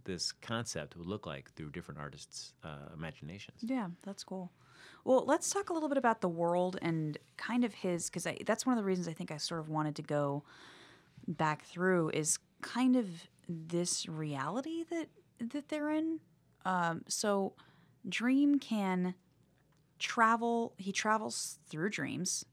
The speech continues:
Speaker 2: but also into our reality,
Speaker 1: Mm-hmm.
Speaker 2: right? And he basically, one of the cool things that they created for him is he picks up things along the way. So he's like,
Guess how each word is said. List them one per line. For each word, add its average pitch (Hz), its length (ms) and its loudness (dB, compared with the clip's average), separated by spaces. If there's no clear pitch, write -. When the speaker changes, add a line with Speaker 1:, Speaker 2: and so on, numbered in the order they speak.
Speaker 2:
but 190 120 4
also 185 460 6
into 175 680 -2
our 156 460 2
reality, 135 640 -4
Speaker 1:
Mm-hmm. 107 300 0
Speaker 2:
right? 160 280 -2
And 170 160 0
he 202 120 -4
basically, 208 600 -2
one 208 140 0
of 233 60 2
the 214 60 -2
cool 214 300 -6
things 190 420 -2
that 165 180 -4
they 170 160 -4
created 185 380 -4
for 180 100 -8
him 165 100 -2
is 160 100 -4
he 160 200 -6
picks - 340 -8
up 180 160 -2
things 165 320 -2
along 147 300 -2
the 135 80 -8
way. - 340 -6
So - 200 -4
he's 165 340 -4
like, 160 420 -4